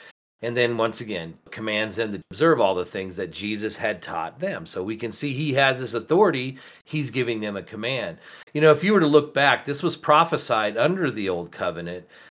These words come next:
that God would raise up a prophet to do this. So in Deuteronomy chapter eighteen and verse eighteen, God said, "I will raise up for them a prophet like you from among their brethren and will put my words in his mouth,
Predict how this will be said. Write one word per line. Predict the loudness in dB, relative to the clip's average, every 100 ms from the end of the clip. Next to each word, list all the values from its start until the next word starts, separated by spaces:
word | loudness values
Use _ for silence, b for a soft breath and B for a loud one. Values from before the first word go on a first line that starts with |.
| _
that | 2 2 4
God | 2 4 2
would | 0 -2
raise | 0 0 -2 -2
up | -4
a | -6
prophet | -6 -2 -2 -4 -12
to | -8
do | -4 -2
this. | -2 -4
So | -4 -4
in | -6
Deuteronomy | -6 -2 0 0 -2 -6
chapter | -2 0 0 -4
eighteen | -6 -6 -6 -8 -6 -4 -6
and | -4
verse | -4 -2 0
eighteen, | 0 -2 -8 -6 -6 -10 -12 B B _ _
God | 0 4 4 4
said, | 2 4 4 4 0 -4
"I | 2 4 6
will | 4 2 2
raise | 2 2 4
up | 4 4
for | 0 -2
them | 2 2 0
a | -2
prophet | 0 4 4 2 0
like | 2 0 0
you | -4 -4
from | -4
among | -4 0 0 2
their | -2
brethren | 0 0 0 -4
and | -4 -6 -4
will | -4 -4
put | 2 4 4
my | 0 -2
words | 0 0 0 0 -4
in | -8 -8 -8
his | -6 -4 -6 -4
mouth, | 0 2 2 0 -4